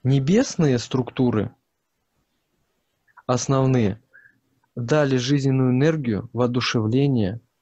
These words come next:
разумение, жизнь, понимание, основы порядка. Мы это все взяли, поэтому построили свою жизнь, воплотили из веществ.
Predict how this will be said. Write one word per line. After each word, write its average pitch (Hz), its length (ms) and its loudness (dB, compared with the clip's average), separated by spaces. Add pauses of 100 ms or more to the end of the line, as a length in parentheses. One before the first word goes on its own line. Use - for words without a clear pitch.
(100)
разумение, 120 960 0
жизнь, 107 560 -2 (800)
понимание, 113 880 0 (1800)
основы 135 520 0
порядка. 120 720 -2 (840)
Мы 160 200 4
это 127 200 0
все 120 220 -2
взяли, 120 600 0 (420)
поэтому 127 580 0
построили 113 540 -2
свою 107 340 -6
жизнь, 113 540 -2
воплотили 101 720 -4 (1300)
из 113 160 0
веществ. 110 600 -2